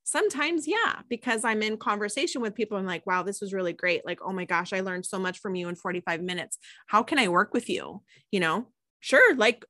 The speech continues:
okay, cool. It wasn't my intention. My intention was to just help them. And it just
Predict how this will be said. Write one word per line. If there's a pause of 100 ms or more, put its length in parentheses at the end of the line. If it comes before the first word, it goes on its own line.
okay,
cool.
It
wasn't
my
intention. (360)
My
intention
was
to
just
help
them.
And
it
just